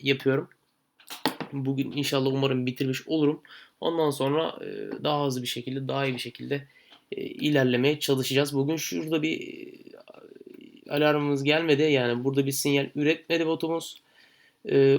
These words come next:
onunla ilgili bot, yani çalışma düzeninde herhangi bir problem yok.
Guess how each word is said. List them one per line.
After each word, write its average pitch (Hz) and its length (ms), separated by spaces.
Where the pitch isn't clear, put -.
onunla 175 360
ilgili 151 640
bot, 147 420
yani 139 360
çalışma 147 440
düzeninde 143 360
herhangi 143 460
bir 139 140
problem 143 500
yok. 180 300